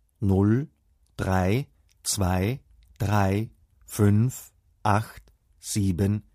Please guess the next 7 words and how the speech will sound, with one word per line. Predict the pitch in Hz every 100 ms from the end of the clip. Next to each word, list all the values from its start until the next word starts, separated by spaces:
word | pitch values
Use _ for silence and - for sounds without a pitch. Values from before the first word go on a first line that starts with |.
| _
sieben. | - - 117 87 78 - _ _ _ _ _ _ - - - -
D | 110
V | 104 - 85 80
R-Nummer | 98 107 113 117 110 107 107 131 180 _ _ _ _ _
vier | - 110 104 107 127 151 _ _ _
null | 95 95 98 110 143 - _ _ _
null | 98 101 101 104 127